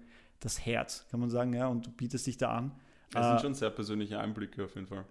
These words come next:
Speaker 1: Das sind verdammt persönliche Einblicke und wenn man, äh, wenn man das trennt, muss ich ehrlich sagen, kann ich das verdammt gut verstehen, weil ich find, ähm, wenn, wenn's gut funktioniert, wenn
Speaker 2: Mhm.
Speaker 1: du's gut machst und du machst es gut, weil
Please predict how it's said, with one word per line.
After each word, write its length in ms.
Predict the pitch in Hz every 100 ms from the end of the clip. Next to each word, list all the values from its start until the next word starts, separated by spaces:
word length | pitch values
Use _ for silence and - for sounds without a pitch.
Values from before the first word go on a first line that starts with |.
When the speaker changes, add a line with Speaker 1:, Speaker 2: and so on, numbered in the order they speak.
| -
Speaker 1:
Das 220 | 127 113
sind 120 | - 107
verdammt 460 | 110 - - 233
persönliche 420 | 131 113 110 110
Einblicke 460 | 110 107 113 107 117
und 300 | 117 110 107
wenn 160 | 120 123
man, 320 | 127 127 123 - - - -
äh, 180 | 120
wenn 80 | 120
man 100 | 135
das 160 | 123 -
trennt, 440 | - 131 151 -
muss 140 | 127 117
ich 120 | 117
ehrlich 220 | 127 156
sagen, 360 | 151 123 123 131
kann 140 | 127
ich 80 | 117
das 140 | 113 110
verdammt 420 | 110 - 113 107
gut 100 | 110
verstehen, 380 | - 101 120 - - -
weil 400 | 117 117 113 113 - - - -
ich 200 | 131 -
find, 320 | 135 123 -
ähm, 380 | 120 117 113 117
wenn, 380 | 117 131 135 131
wenn's 200 | 131 139
gut 140 | 160
funktioniert, 600 | 160 151 - 143 139 113
wenn 100 | 120
Speaker 2:
Mhm. 40 | 120
Speaker 1:
du's 140 | 117
gut 160 | 160 160
machst 280 | 127 123 -
und 80 | 110
du 60 |
machst 260 | 113 139 147
es 100 | 139
gut, 200 | 123 110
weil 220 | 117 113